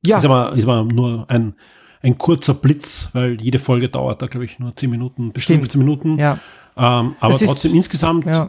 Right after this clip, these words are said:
Speaker 2: war's für mich eine sehr schöne Star Wars Erfahrung. Mehr dazu dann natürlich im entsprechenden Segment.
Speaker 1: Genau. Als Podcast-Getränk, äh,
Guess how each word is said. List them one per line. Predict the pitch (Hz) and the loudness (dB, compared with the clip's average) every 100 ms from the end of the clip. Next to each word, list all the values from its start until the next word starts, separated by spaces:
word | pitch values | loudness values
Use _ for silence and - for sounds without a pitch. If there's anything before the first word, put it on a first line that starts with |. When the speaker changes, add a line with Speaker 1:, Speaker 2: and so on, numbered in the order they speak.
| - | -4
Speaker 2:
war's | 143 135 | -4 -2
für | 139 | -2
mich | 127 | -2
eine | 139 | -2
sehr | 131 131 | -2 0
schöne | 127 | 0
Star | 127 127 | 0 -2
Wars | 170 | 2
Erfahrung. | 143 131 143 127 | 2 2 2 2
Mehr | 127 | 2
dazu | 135 151 | 0 2
dann | 143 131 117 _ _ _ | 4 2 0 _ _ _
natürlich | - 143 135 131 - - | -4 0 2 2 0 0
im | 170 165 147 - | 2 2 -2 -6
entsprechenden | 139 135 - 123 139 113 113 113 98 | -2 -2 -2 -2 0 0 -2 -6 -10
Segment. | - 131 127 104 92 - - - | -4 -2 2 0 0 -6 -12 0
Speaker 1:
Genau. | 160 127 117 - - - | 2 2 0 -8 -20 -4
Als | 180 170 - | -2 0 0
Podcast-Getränk, | 196 220 190 196 - 175 180 - | 2 2 2 0 2 2 2 0
äh, | - 160 156 156 | 0 2 4 2